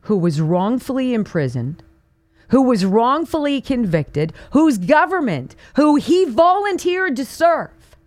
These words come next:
knowingly withheld video evidence that could have benefited his defense.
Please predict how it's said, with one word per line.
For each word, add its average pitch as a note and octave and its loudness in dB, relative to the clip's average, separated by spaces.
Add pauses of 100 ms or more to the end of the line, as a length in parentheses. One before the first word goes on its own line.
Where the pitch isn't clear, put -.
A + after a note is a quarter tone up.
(1080)
knowingly E4 2
withheld C4 0
video C#4 0
evidence G3 -2 (200)
that G#3+ 0
could D#4 -2
have A#3+ 0
benefited B3+ 0 (180)
his A3 0
defense. E3+ -4